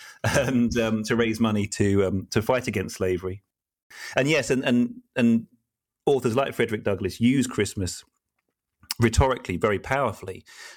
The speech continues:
um, to point up, um, the hypocrisies of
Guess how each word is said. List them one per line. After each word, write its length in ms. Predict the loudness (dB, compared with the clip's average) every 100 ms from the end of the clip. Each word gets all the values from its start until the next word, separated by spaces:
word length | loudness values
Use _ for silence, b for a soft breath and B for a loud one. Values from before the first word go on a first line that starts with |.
| -2
um, 220 | -2 0
to 140 | -2 -2
point 360 | 0 0 0
up, 220 | -2 -4 -12 B B -2
um, 220 | 0 4
the 40 |
hypocrisies 800 | 4 4 2 0 -2 0 0 -2 -2
of 320 | -2 -2 -8